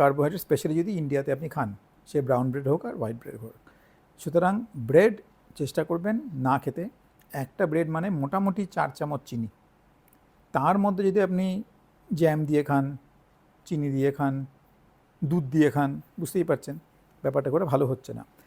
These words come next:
তাহলে ব্রেড কীরমভাবে খাবেন সেটা আমি পরে বলছি। তিন নম্বর যেটা খারাপ খাবার বলে আমি কমনলি দেখি সেটা হলো, আম, সাউথ ইন্ডিয়ান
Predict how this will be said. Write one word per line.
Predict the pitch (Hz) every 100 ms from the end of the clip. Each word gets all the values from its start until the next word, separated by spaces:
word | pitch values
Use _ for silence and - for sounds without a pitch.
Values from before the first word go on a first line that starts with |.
| _
তাহলে | - 156 120
ব্রেড | 143 165
কীরমভাবে | 185 170 165 180
খাবেন | 170 220
সেটা | 175 151
আমি | 143
পরে | 123 120 120
বলছি। | 139 - - _ _ _ _ _ _ _ _ _ -
তিন | 196 208
নম্বর | 208 202 202 202 190 _ _ _ _ _ _ _ _ _ _ _ - 160
যেটা | 175 180 175 - - -
খারাপ | 180 180 -
খাবার | - 165 165 156
বলে | 165 160
আমি | 160 160 -
কমনলি | 160 160 156 147 143
দেখি | 151 123 165 - _ _ _ _ _ _ _ -
সেটা | 170 180 156
হলো, | 151 139 202 - _ _ _ _ _ _ _ -
আম, | 165 143 139 135 151 - _ _ _ _ _ _ _ _ _ _ -
সাউথ | 180 180 196
ইন্ডিয়ান | 180 170